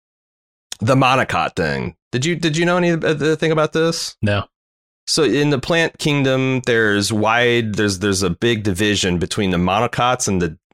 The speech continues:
Speaker 1: the duocots. And inside a seed,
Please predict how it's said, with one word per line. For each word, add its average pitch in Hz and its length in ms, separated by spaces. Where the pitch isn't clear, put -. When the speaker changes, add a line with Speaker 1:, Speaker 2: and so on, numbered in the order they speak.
Speaker 1:
the 87 320
duocots. 80 960
And 107 340
inside 139 540
a 101 60
seed, 113 720